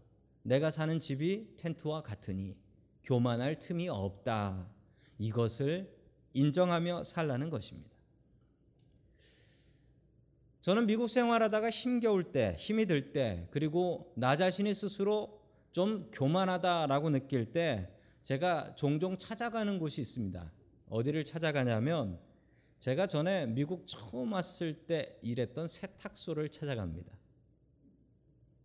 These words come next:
그리고 사장님 계시면은, 일하실 때 사장님 계실 시간 되면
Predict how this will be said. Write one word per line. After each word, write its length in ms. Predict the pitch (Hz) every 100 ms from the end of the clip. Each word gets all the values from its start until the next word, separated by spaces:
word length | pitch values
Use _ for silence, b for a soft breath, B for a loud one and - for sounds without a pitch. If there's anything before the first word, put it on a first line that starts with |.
| _ _ _ b b b b _
그리고 260 | 156 190 214
사장님 500 | 214 240 247 247 220
계시면은, 840 | 170 160 180 175 160 190 151 92 - - - - -
일하실 460 | 120 147 175 160 156
때 100 | 160
사장님 460 | 185 190 196 190
계실 280 | 147 139 147
시간 400 | 135 143 135 131
되면 400 | 127 113 143 160